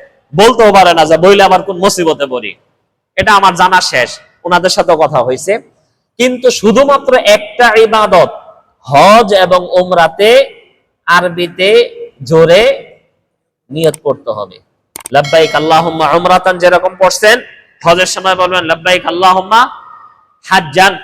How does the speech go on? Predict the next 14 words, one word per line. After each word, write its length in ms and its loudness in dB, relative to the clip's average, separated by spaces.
লাব্বাইক 400 -2
আল্লাহুম্মা 840 -2
হাজ্জান। 420 -2
এখানে 680 -2
আরেকটা 360 -4
বিষয় 300 -2
আছে, 240 -2
এটা 200 -2
আমি 140 -4
আমার 220 0
বইয়ে 280 2
উল্লেখ 320 0
করে 180 -2
দিয়েছি। 480 -4